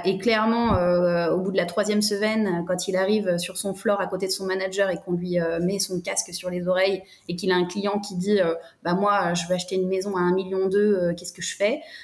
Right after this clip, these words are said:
Euh, là, euh, c'est la panique. Euh, donc, euh, il faut, euh, faut le travailler, ça. Et, euh, et c'est, euh, c'est un travail qui est, euh, qui est long, qui est, euh, complexe, parce que, euh,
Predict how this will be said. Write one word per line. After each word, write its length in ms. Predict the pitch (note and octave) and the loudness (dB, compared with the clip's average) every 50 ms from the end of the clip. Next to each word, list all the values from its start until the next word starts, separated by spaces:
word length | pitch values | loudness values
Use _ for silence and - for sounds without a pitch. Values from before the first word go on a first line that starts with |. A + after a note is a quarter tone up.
| - - - - | -20 -20 -10 -4
Euh, 40 | - F3+ F3 F3 F3 F3 E3 E3+ E3+ E3+ E3+ E3+ E3+ | -2 0 2 2 2 2 2 2 2 2 2 2 4
là, 520 | E3+ E3+ F3+ G3+ A3+ A#3 A3 F#3+ F3+ F3+ | 4 4 4 4 4 4 4 4 4 2
euh, 40 | F3+ | 2
c'est 160 | F3+ - F3+ | 0 0 0
la 80 | F3 - | 0 2
panique. 400 | - G#3 G#3+ G#3 G#3 - - - _ _ _ - | 2 2 2 2 0 -2 -6 -12 _ _ _ -4
Euh, 500 | F3 F3 E3 E3 E3 E3 E3+ E3 E3+ E3 | -2 0 0 0 -2 -2 -2 -2 -2 -2
donc, 360 | D#3+ E3 E3 E3 D#3+ D#3+ - | -2 -2 -2 -2 -2 -2 -2
euh, 260 | F3 E3+ E3 E3 D#3+ - - - _ _ _ _ _ _ _ _ - | -2 -2 0 -2 -2 -4 -6 -12 _ _ _ _ _ _ _ _ -6
il 120 | F#3 F3 | -4 -4
faut, 360 | E3+ - - - A#3+ A#3+ A#3 G#3+ | -4 -2 0 2 4 6 6 4
euh, 200 | F#3+ F3+ F3 F3 | 4 2 0 -2
faut 180 | E3+ - A3 | 0 2 2
le 80 | G#3+ G#3+ | 2 2
travailler, 440 | G#3+ - G#3+ F#3+ F#3 F#3 F#3+ A#3+ D4+ | 0 -2 0 0 0 0 0 0 0
ça. 260 | D4 - A3+ D#4+ F#4+ - - - _ _ _ _ _ _ _ _ _ - - - | 0 0 0 0 -2 -4 -8 -18 _ _ _ _ _ _ _ _ _ -12 -8 -2
Et, 260 | - F3+ G#3+ A#3 A#3 G#3+ | 2 4 4 4 4 4
euh, 200 | F3+ F3 D#3+ - - - | 4 4 2 0 0 -2
et 140 | E3+ E3+ | -4 -2
c'est, 340 | F3 - - - F3 F3 E3+ | -2 -4 -4 -2 -2 -2 -2
euh, 380 | E3+ - - C#2 - - - - - | -2 -2 -4 -4 -6 -6 -8 -10 -10
c'est 320 | - - - - - - | -10 -12 -10 -10 -8 -6
un 100 | - - | -6 -6
travail 380 | - - - F3+ F3+ G3 A3+ A#3 - - | -4 -2 0 0 2 2 2 0 -2 -4
qui 220 | - F3 E3+ E3 | -2 0 2 2
est, 40 | E3 | 4
euh, 240 | E3 E3 E3 E3 E3 E3 - - - - - - _ _ _ _ | 4 4 2 0 -2 -4 -10 -18 -20 -20 -20 -20 _ _ _ _
qui 160 | - - F#3 | -2 0 2
est 20 | F3 | 4
long, 440 | F#3 G3+ G#3+ A3+ B3+ C#4 D#4 D#4+ D#4 | 4 4 4 4 4 6 6 4 4
qui 480 | D#4 - - G#3 G3 F#3 F3+ F3+ F3+ | 2 -2 -4 -2 0 2 4 4 4
est, 80 | F#3 F3+ | 4 4
euh, 200 | E3+ E3+ E3+ E3 | 2 2 2 0
complexe, 680 | E3 - G3 F#3 - A3 A#3+ - - - - - - - | 0 -2 -2 -2 0 0 0 0 0 -2 -4 -4 -4 -4
parce 220 | - F3 F3 F3 - | -4 -2 -2 -2 -2
que, 100 | - F#3 | -2 0
euh, 380 | F3 F3 F3 E3+ E3 E3 E3 | 2 2 2 4 4 2 2